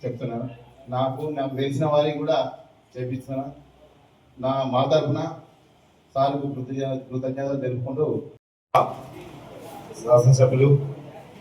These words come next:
Speaker 2: మరి డాక్టర్ సంజయ్ కుమార్ సార్ గారి ఆధ్వర్యంలో ఇది మాకు తెలిసి సార్తో పరిచయం రెండు వేల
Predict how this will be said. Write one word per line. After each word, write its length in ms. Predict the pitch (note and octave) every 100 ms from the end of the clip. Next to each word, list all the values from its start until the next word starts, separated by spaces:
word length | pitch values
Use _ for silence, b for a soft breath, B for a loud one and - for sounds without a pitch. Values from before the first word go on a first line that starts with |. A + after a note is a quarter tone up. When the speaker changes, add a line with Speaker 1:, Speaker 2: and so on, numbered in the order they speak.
| - - A#2
Speaker 2:
మరి 120 | A#2
డాక్టర్ 300 | A#2+ A#2 A#2+
సంజయ్ 240 | B2 A#2+
కుమార్ 180 | B2+ B2
సార్ 160 | B2 A#2+
గారి 140 | -
ఆధ్వర్యంలో 640 | - E3 D#3 B2+ C#3+ C#3 - B B B -
ఇది 480 | B2+ C#3+ B2+ A2 - - - - - - G#2
మాకు 220 | C3+ C#3
తెలిసి 560 | C3+ C3 D#3+ C3 - - - - -
సార్తో 340 | - - D#3 D3+
పరిచయం 440 | C3 - C#3 C#3
రెండు 160 | B2+ B2+
వేల 440 | - - - -